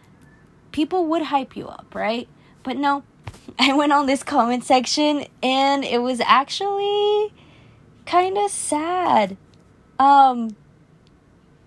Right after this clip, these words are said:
there was comments on there <laughs> that were like, "Oh, body, you were judged by your body type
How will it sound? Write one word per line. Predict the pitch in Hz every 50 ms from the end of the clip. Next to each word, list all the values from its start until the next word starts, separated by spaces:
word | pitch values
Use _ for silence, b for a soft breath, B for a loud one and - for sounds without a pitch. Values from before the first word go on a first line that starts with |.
| _ _ _ _ -
there | 285 285 294
was | 285 294 285 -
comments | - - 262 233 220 220 240 262 247 -
on | - - 247 247 247 247
there | 247 254 262 277 311 294 - 294 330 349 359 349 -
<laughs> | _
that | - 247 233 233 233 226 -
were | 226 226 220 220
like, | 214 214 214 208 202 196 196 - B B B B B B B B -
"Oh, | 208 214 208 196 180 170 165 175 - - _ _ _ _ _ _ _ _ _ _ _ _ _ -
body, | 190 165 - - 175 170 175 175 185 190
you | 175 214 202
were | 202 202 196
judged | 175 165 - 185 175 185 185 - -
by | - 196 190
your | 185 175 175 170
body | 165 151 151 156 175 185
type | 196 - 240 233 240 247 254 247 -